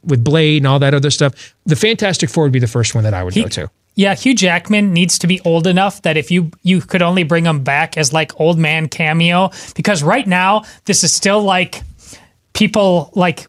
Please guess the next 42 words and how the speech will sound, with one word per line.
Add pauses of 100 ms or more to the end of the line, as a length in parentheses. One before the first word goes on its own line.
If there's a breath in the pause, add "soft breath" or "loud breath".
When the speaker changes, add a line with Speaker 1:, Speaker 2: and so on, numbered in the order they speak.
(220)
Speaker 2:
y-, (520)
Brett
Favre. (100)
Uh,
he's,
he's
only
forty-nine
years
old.
I
think
he
could
still
play.
They,
they,
Hugh
Jackman
Speaker 1:
Yeah,
Speaker 2:
needs
to
get
Speaker 1:
I
think
Speaker 2:
much,
Speaker 1:
that's
true.
Yeah.
Speaker 2:
much
older.
And
I
think
you,
Feige,
as
brilliant
as
he
is,